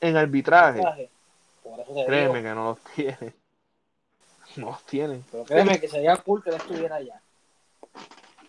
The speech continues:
Speaker 1: Eh, vamos con el entretenimiento, pues salió la fecha de Venom dos. Va a salir el veinticuatro de septiembre en cine.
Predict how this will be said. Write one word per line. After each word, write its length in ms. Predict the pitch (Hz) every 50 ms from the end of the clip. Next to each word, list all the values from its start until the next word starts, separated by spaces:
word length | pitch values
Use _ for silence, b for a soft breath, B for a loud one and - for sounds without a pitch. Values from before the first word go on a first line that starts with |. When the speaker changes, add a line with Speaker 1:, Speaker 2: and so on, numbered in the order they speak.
| _ _ - 311 330 294 240 _ 294 262 254 _ _ _ B B B B B B B B _ _ _ _ _ _ _ _ _ _ _ _ _ _ -
Speaker 1:
Eh, 840 | - 117 117 117 120 123 123 123 123 123 123 123 120 120 120 120 120 117
vamos 320 | 123 127 139 147 147 -
con 240 | - 156 151 156 151
el 60 | 156
entretenimiento, 960 | 156 156 165 151 147 156 147 151 151 151 165 190 202 208 202 - 175 156 139
pues 180 | 143 131 127
salió 540 | - - 127 120 120 123 135 147 151 156 156 151
la 120 | 147 147
fecha 420 | - - 143 143 - - 170 156
de 120 | 147 143 139
Venom 380 | 135 139 139 147 143 143 139
dos. 220 | 135 143 165 180 - _ _ _ _ _ _ _ _ _ _ _ _ _ _ _ _ _ _ _ _ _ _ _ _ _ 107
Va 100 | 101 113
a 20 | -
salir 260 | - 120 123 131 131
el 80 | 123
veinticuatro 560 | 123 131 123 123 127 117 117 110 107 98 120 123
de 100 | 123 123
septiembre 500 | 135 120 - - 131 127 127 123 123 123
en 80 | 123
cine. 500 | - - 160 175 185 175 165 165 165 -